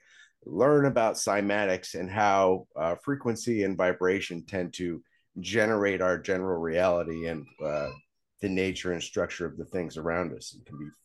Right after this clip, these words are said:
found everywhere. You can see it in the, uh,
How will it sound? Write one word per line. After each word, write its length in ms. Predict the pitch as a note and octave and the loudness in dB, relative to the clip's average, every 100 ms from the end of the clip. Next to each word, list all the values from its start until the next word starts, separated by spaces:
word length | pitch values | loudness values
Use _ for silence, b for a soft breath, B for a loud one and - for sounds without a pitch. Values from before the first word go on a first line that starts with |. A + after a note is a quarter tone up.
| _ | _
found 320 | G2 F#2 F2+ | 0 0 2
everywhere. 680 | F2 F2 F#2 E2+ F2 F2 D2+ _ b b b b b _ | 2 0 -2 -2 0 0 -4 _ b b b b b _
You 100 | C3+ | 0
can 160 | D#3 | 2
see 220 | D3 D#3+ D3 | 2 4 4
it 100 | C#3+ | 4
in 220 | C3+ B2 | 2 2
the, 320 | B2 B2 G#2+ F#2 B - | 2 0 -2 -8 B -4
uh, 360 | G#2 G2 F#2+ | 0 2 2